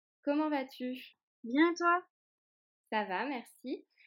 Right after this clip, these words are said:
Speaker 1: Avant toute chose, je tenais à te remercier d'avoir accepté de témoigner aujourd'hui dans Over the Rainbow. Je sais que tu es très prise entre tes études et ton engagement militant, alors c'est très gentil de ta part d'avoir pris du temps pour venir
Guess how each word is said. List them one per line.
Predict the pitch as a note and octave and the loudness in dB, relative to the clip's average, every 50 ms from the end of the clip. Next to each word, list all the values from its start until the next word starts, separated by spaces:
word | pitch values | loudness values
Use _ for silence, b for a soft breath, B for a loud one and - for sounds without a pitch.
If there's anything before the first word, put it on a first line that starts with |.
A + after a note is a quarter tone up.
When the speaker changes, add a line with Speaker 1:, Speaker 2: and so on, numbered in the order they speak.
| b b b | b b b
Speaker 1:
Avant | - - B3 B3+ B3+ | -2 -2 0 0 -2
toute | C4 C#4+ C4+ C4+ - | -2 -4 -8 -8 -6
chose, | - C#4+ C#4+ C#4 C4 - | -2 -2 -2 -2 -2 -4
je | B3 | -6
tenais | A#3+ B3 A#3+ A#3 A#3 A#3 | -4 -2 -2 -2 -2 -2
à | A#3 A3+ | -4 -4
te | A3+ A3+ | -6 -6
remercier | G#3+ A3+ A#3 A#3+ B3 A#3+ A#3+ - C#4 B3 | -8 -6 -6 -4 -6 -6 -6 -4 -4 -4
d'avoir | A#3 A3 G#3+ G3+ G3+ | -4 -4 -4 -4 -4
accepté | G3+ G3 - - G#3+ - B3+ B3+ | -4 -6 -8 -10 -8 -6 -6 -4
de | A#3 G#3+ G3 F#3+ F#3+ | -4 -4 -6 -6 -6
témoigner | - B3 B3+ B3+ B3 B3 B3 A#3+ A#3+ - | -6 -6 -4 -2 -2 -2 -2 -4 -4 -4
aujourd'hui | A#3+ A#3+ A3+ B3 A#3+ A#3+ A#3+ B3+ B3 | -4 -6 -4 -4 -6 -6 -6 -8 -8
dans | A#3+ G#3 G3+ G3 | -6 -6 -6 -6
Over | G#3 G#3+ B3 A#3+ A#3 A3+ A3 | -6 -6 -6 -6 -6 -8 -10
the | G#3 G3+ | -12 -10
Rainbow. | G3 F#3+ F#3+ F#3 - G#3 - - b b b b b b - | -12 -12 -12 -8 -6 -6 -6 -6 b b b b b b -8
Je | A#3 | -6
sais | A3+ B3+ C4+ C4+ | -4 -6 -6 -8
que | - | -8
tu | - A#3+ | -8 -8
es | A3 G#3+ | -8 -8
très | - - B3 B3 | -6 -6 -8 -8
prise | B3 - C#4 C#4 B3+ A#3 | -6 -6 -8 -6 -6 -6
entre | G#3+ A3 - G#3 G3 | -8 -10 -8 -10 -10
tes | G3 - A#3+ A#3+ A#3 A#3+ | -8 -8 -8 -6 -4 -6
études | A#3+ A#3 - - - A#3+ B3 B3 G#3+ | -6 -6 -8 -12 -10 -8 -8 -6 -6
et | G#3 G3 | -6 -8
ton | - G#3 G#3 | -8 -8 -8
engagement | G#3+ G#3+ G#3+ G#3+ G#3 G#3 G#3+ G#3+ G#3 | -8 -6 -6 -6 -8 -6 -6 -6 -6
militant, | G#3 G#3 G3+ G3+ F#3 - - A3 B3+ C#4 | -6 -6 -6 -8 -12 -12 -8 -8 -6 -4
alors | B3 G3 F#3+ - - | -6 -6 -8 -10 -14
c'est | G#3+ - | -18 -14
très | - B3 A#3+ | -10 -10 -8
gentil | A#3 A3 G#3+ - A3+ | -8 -10 -12 -14 -18
de | - - | -14 -10
ta | G#3 G3 G3 | -10 -8 -6
part | - G#3+ A#3 | -6 -6 -6
d'avoir | A#3 A3 G#3 G3 G3 G3+ - | -4 -6 -6 -6 -8 -10 -12
pris | _ - G#3+ | _ -14 -12
du | G#3+ G#3 G#3 | -12 -12 -10
temps | - A3 A3 - | -8 -10 -10 -10
pour | - A3 G3+ | -12 -16 -12
venir | G3+ G#3 G#3+ A3 A#3+ | -10 -10 -8 -8 -10